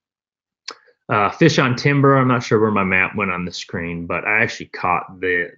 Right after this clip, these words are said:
this, these bass right here. This is just a big piece of standing timber. I mean, I almost hit it with my boat if I didn't, uh, when I went over the top of it. But down here, you see these little clutters right there? Those are bass just hanging at the bottom of that tree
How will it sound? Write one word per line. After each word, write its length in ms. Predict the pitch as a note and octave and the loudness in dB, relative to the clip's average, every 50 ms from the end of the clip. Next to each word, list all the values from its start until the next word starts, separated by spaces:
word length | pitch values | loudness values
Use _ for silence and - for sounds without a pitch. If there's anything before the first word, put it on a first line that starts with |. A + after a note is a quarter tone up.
| - - | -20 -16
this, 580 | - - F2+ - F2+ - - - - - - - _ _ _ _ _ _ _ _ - | -12 -10 -10 -10 -10 -12 -14 -16 -20 -20 -20 -20 _ _ _ _ _ _ _ _ -12
these 200 | G#2 G2+ G2+ G2 _ | -10 -10 -10 -8 _
bass 380 | - E2 E2 F2 E2+ - - - | -4 -2 0 0 -2 -2 -4 -8
right 180 | - F2 F2 - - | -10 -10 -10 -8 -8
here. 100 | - F2+ | -6 -4
This 140 | F#2 A#2+ - | -4 -4 -4
is 60 | - | -4
just 160 | F#2+ - - | -6 -6 -6
a 100 | D#2 D2 - _ - | -8 -10 -12 _ 0
big 360 | G2 G2 F#2 F#2 F2 D2+ - - | 2 2 4 2 0 -2 -6 -8
piece 260 | - F2 F2 - - | -6 -6 -6 -6 -8
of 80 | - | -12
standing 440 | - - - G2 F2+ F2 F2 E2 D#2+ | -10 -6 -4 -4 -2 -4 -4 -6 -10
timber. 520 | - - - F2 E2+ E2 D#2+ D2 C#2 - _ _ _ _ _ _ _ _ - | -10 -8 -6 -6 -4 -4 -6 -8 -8 -10 _ _ _ _ _ _ _ _ -4
I 40 | F#2+ | 0
mean, 100 | F#2 F2+ | 2 2
I 280 | F2 F2 F2 F2+ G2 - | 2 2 0 0 -2 0
almost 500 | - B2+ A2 G#2+ G#2 F2 E2 - - - | 2 4 4 4 4 0 -2 -4 -4 -2
hit 160 | - F#2 E2+ | 0 2 2
it 140 | E2+ E2 - - - | 2 0 -2 -4 -4
with 160 | D2 - - - - | -4 -4 -4 -4 -4
my 100 | F#2+ E2+ | -4 -4
boat 480 | E2+ E2 F2 F2 E2+ D#2+ - - D2+ D#2+ | -4 -2 0 2 2 0 0 -4 -8 -12
if 120 | - - _ - | -12 -10 _ -6
I 80 | F2+ | -4
didn't, 320 | E2+ E2+ F2+ F2 F2 E2 - _ _ _ - | -2 0 0 0 -2 -4 -6 _ _ _ -8
uh, 160 | A#2+ G#2+ G2+ - - - - | -6 -6 -8 -10 -14 -12 -8
when 140 | A#2 A2 G2+ | -4 -4 -2
I 40 | |
went 260 | G2 G2 G2 G2 F#2+ G2 | -2 -2 -2 -2 -2 0
over 380 | F#2+ F#2+ F#2 F#2 F#2 F#2+ F#2+ | 0 0 0 0 0 0 0
the 80 | F2+ F2 | 0 0
top 520 | - - - G#2 F#2 - E2+ F2 - - - | -4 -6 -4 -4 -2 -2 -4 -4 -6 -8 -8
of 160 | F#2+ G2 F2 F#2+ | -6 -6 -6 -4
it. 140 | F#2+ - - - _ - - _ - | -6 -6 -6 -10 _ -20 -10 _ 0
But 100 | C#3+ A2+ | 2 2
down 220 | C3 C3+ D3 C#3 | 4 4 6 6
here, 80 | C#3+ D#3+ | 6 6
you 60 | D#3 | 6
see 140 | C#3 - C#3+ | 6 8 8
these 120 | C#3 C3 C3 | 8 10 10
little 140 | C#3 B2 | 8 6
clutters 460 | B2+ - D3+ D3 D3 D3+ D#3+ E3 E3 - | 4 4 4 4 6 6 6 4 4 4
right 200 | D#3+ D#3+ D#3+ E3 | 4 4 4 4
there? 300 | F3 F3+ F#3 E3+ F3 - _ _ | 2 2 0 0 -4 -8 _ _
Those 240 | - B2 B2+ C3+ D3 | -8 -6 -4 -2 -2
are 80 | D#3 C3+ | -2 -2
bass 340 | A#2 A2 A#2+ A#2 - - - | -2 -2 -2 -4 -4 -8 -12
just 240 | - - - - | -16 -16 -12 -8
hanging 300 | - A#2 B2 B2+ B2+ B2 | -4 -2 0 0 0 0
at 100 | A#2 A#2 | 0 -2
the 80 | A#2 G#2+ | -4 -4
bottom 340 | G2 F#2 F2+ F#2+ G#2+ A2 A2 | -4 -4 -2 -2 -2 -2 -2
of 100 | G2 G2 | -2 -4
that 200 | G2+ G#2 - - | -4 -4 -6 -6
tree 320 | - - A#2 D#3+ D#3+ A2+ | -2 0 0 0 0 -2